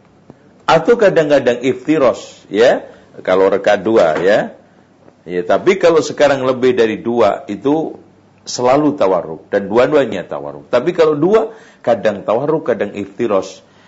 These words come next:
Untuk, eh, mengamalkan, eh, hadis dan menengahi satu pendapat yang sebetulnya muaranya dalam satu dalil, yaitu hadis Abu Humaid As-Sa'idi.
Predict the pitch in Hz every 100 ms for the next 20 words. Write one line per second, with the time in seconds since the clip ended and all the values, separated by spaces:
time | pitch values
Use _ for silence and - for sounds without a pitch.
0 | _ - _ _ - 139 127 107 190 -
1 | 127 123 113 107 107 104 107 143 139 123
2 | 110 104 98 92 98 101 87 - - 160
3 | 151 165 160 - - 110 101 95 95 98
4 | 95 92 92 90 92 127 127 104 107 -
5 | 101 98 92 117 - 110 104 - - _
6 | - 185 185 175 151 147 208 214 208 214
7 | - - _ 151 185 185 175 180 190 202
8 | 156 151 151 147 170 170 156 180 185 120
9 | 98 87 95 - _ _ _ - _ 98
10 | 131 127 170 175 127 143 139 180 - 139
11 | 135 139 - 185 185 - 135 - 180 196
12 | 175 127 82